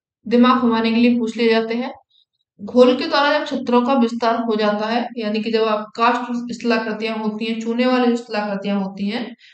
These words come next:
उनमें नदी का यहाँ पे परिवहन होता है, तो घोल बनता है। घोल के द्वारा क्या होता है, जब वो छिद्र होते हैं, सुराख होते हैं, बड़े हो जाते हैं, तो वो क्या होते हैं, घोल रंध्र का आकार बन जाता है।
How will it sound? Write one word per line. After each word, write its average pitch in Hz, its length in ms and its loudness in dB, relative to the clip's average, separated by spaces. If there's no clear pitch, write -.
उनमें 254 300 0
नदी 220 260 0
का 220 160 -2
यहाँ 240 240 2
पे 233 100 -2
परिवहन 214 500 -2
होता 214 280 -4
है, 208 320 -4
तो 240 100 0
घोल 233 360 4
बनता 196 280 0
है। 196 220 -2
घोल 226 280 -2
के 254 80 -2
द्वारा 247 240 4
क्या 247 100 0
होता 233 200 0
है, 233 60 2
जब 240 140 4
वो 254 220 -4
छिद्र 220 240 -8
होते 208 220 -6
हैं, 220 80 -4
सुराख 220 500 -4
होते 208 200 -6
हैं, 226 220 -4
बड़े 233 440 4
हो 240 120 4
जाते 214 380 0
हैं, 240 140 0
तो 220 140 -2
वो 220 80 -6
क्या 220 180 -4
होते 208 300 -6
हैं, 233 240 -4
घोल 240 420 4
रंध्र 233 260 4
का 269 100 0
आकार 214 360 0
बन 196 200 -4
जाता 202 280 -4
है। 233 240 -4